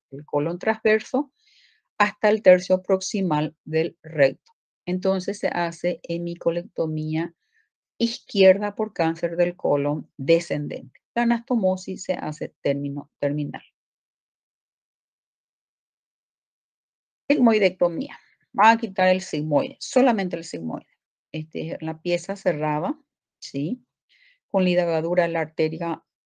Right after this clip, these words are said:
mesentérica inferior por debajo de origen de la cólica izquierda. Ojo,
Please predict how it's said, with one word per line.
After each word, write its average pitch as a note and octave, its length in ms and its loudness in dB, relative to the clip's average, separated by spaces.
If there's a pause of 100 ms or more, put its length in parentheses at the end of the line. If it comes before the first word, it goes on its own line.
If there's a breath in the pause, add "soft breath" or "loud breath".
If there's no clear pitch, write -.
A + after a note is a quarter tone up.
(240)
mesentérica D#3+ 760 -4
inferior G#3+ 520 0
por F3+ 180 2
debajo E3 640 -2
de E3 120 0
origen D#3 440 -4
de D3+ 80 -4
la D3+ 160 -4
cólica D3 380 -6
izquierda. F#3 600 0
Ojo, E3 360 0